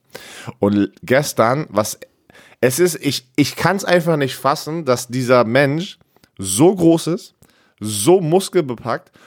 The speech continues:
und dann hat er einen vierundneunzig Yard Touchdown Run, wo er der ganzen Defense, die, den Safety, den Linebacker und den Cornerback wegrennt und keiner hat eine Chance, ihn einzu-, also weißt du, was ich meine? Kennst du dieses typische,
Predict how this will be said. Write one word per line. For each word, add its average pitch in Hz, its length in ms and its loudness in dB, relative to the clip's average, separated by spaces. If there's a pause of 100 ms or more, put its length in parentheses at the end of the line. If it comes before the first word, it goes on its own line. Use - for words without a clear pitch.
(260)
und 120 280 0
dann 170 300 0
hat 143 220 0
er 110 60 2
einen 131 120 0
vierundneunzig 156 800 0
Yard 131 280 2
Touchdown 139 520 0
Run, 117 260 2
wo 113 220 2
er 120 140 6
der 110 180 4
ganzen 143 600 -2
Defense, 131 480 0
die, 110 200 -4 (140)
den 107 220 -4
Safety, 143 500 0
den 113 220 2
Linebacker 131 480 0
und 135 180 2
den 131 160 0
Cornerback 127 560 2 (140)
wegrennt 95 500 -2
und 95 160 -6
keiner 135 360 0
hat 131 140 -4
eine 107 120 -2
Chance, 123 520 0
ihn 104 100 -2
einzu-, 107 240 -2 (320)
also 113 260 -2
weißt 160 160 2
du, 180 40 6
was 156 60 2
ich 147 40 -4
meine? 165 320 4
Kennst 175 200 0
du 175 60 -8
dieses 156 220 0
typische, 175 420 0